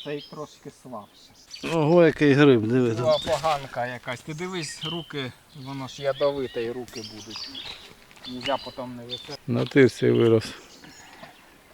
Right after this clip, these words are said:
Speaker 1: Навірно, треба вести твою підсаку. <laughs> Давайте. Це, навірно, такі, як у вас, ну мені просто ужас. А, чепуха. Не дев'ятнадцять кіл.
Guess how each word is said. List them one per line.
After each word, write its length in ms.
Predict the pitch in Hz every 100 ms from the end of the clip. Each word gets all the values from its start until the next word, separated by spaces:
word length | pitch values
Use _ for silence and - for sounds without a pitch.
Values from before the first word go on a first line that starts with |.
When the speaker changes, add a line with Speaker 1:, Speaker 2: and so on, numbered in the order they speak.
| - _ _ - - - - _ _ - - 139
Speaker 1:
Навірно, 460 | 143 185 170 165
треба 180 | 151 147
вести 280 | 147 - 151
твою 320 | - 131 131
підсаку. 680 | - 123 - - - - 254
<laughs> 40 | - 247 254 - 233 - - - - - 117
Давайте. 680 | 117 120 113 107 101 - 107 - -
Це, 60 |
навірно, 400 | 190 208 202 190
такі, 300 | 170 185 -
як 340 | 170 165 151 180
у 60 |
вас, 320 | 160 151 127 -
ну 100 | 135
мені 420 | 135 135 135 127 -
просто 440 | 135 120 - 123 - - - - - - _ - - -
ужас. 500 | 135 127 135 - - - -
А, 420 | 220 196 156 131 110 - - _ -
чепуха. 680 | - 127 - 131 - 123 117 - - - - - -
Не 180 | 139 147
дев'ятнадцять 880 | 143 139 139 - 131 113 - 131 -
кіл. 260 | - 180